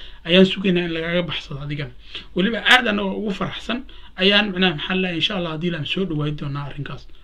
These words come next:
Waan dhihi doonaa macay kugu tahay. Een, we-, aad baan ugu faraxsanahay wax ku gaaray. Waxaan rabnaa inaad dhibaatada ay dareemayaan dadka ceel garas ku nool, ama ceel buur ku nool, ama xiindheer xagarey, xagar-,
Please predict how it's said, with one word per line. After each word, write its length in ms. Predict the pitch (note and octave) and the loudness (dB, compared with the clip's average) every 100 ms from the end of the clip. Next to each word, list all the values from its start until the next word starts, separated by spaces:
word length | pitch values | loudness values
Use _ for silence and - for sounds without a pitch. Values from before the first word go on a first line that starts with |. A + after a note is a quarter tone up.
| - - | -12 -4
Waan 180 | D#3 | 0
dhihi 120 | F3+ F3 | 2 0
doonaa 360 | D#3 C#3+ C#3 | -2 -4 -2
macay 280 | D#3 F3 D#3 | -4 -2 -4
kugu 240 | - D#3 | -4 -10
tahay. 300 | D3+ - F#3+ F#3+ - - - - - - | -10 -12 -12 -14 -16 -18 -18 -18 -8 0
Een, 360 | D#3 D#3 D3 C#3+ | 2 4 2 0
we-, 260 | D3 D#3 G#3 G3+ A#3+ | 0 0 -2 -6 2
aad 220 | F#3 F3+ | 2 2
baan 180 | D#3+ F3 | -4 -4
ugu 120 | F3 | -6
faraxsanahay 500 | F#3 - - E3+ D#3+ | -6 -6 -6 -4 -4
wax 120 | D#3+ - | -4 -6
ku 80 | D#3+ | -6
gaaray. 360 | D3 D#3 F#3 G3 - - - - | -4 0 0 -2 -8 -16 -16 -8
Waxaan 300 | D3 - F#3+ | -4 0 2
rabnaa 240 | D#3+ D#3 E3+ | 2 -2 -4
inaad 220 | D#3 D3+ - | -6 -10 -8
dhibaatada 540 | D3+ D3 D3 - G3 | -4 -2 -4 -4 -6
ay 180 | E3+ D#3 | -6 -6
dareemayaan 580 | D3 - F3+ F3 D3 C#3+ | -2 2 2 2 0 -4
dadka 280 | E3 - - | -4 -6 -8
ceel 180 | - C#3+ | -4 -4
garas 360 | C#3+ - - - - - - | 0 -2 -2 -10 -16 -18 -10
ku 120 | - | 0
nool, 300 | D3 F#3 C#3+ - - - - - | 4 4 2 -2 -18 -18 -18 -10
ama 220 | C#3+ D3 | -6 -4
ceel 180 | D3+ D#3 | 0 0
buur 220 | E3 G3 | 2 2
ku 100 | F#3+ E3+ | 2 -2
nool, 220 | F3 E3+ | -2 -4
ama 160 | D#3 | -6
xiindheer 400 | D3+ G3 F#3+ F3 | -4 0 0 0
xagarey, 420 | - D#3+ D#3 F#3 F3 D#3+ - - | -4 -4 -2 0 0 -2 -6 -4
xagar-, 280 | D#3 D#3 | -2 -2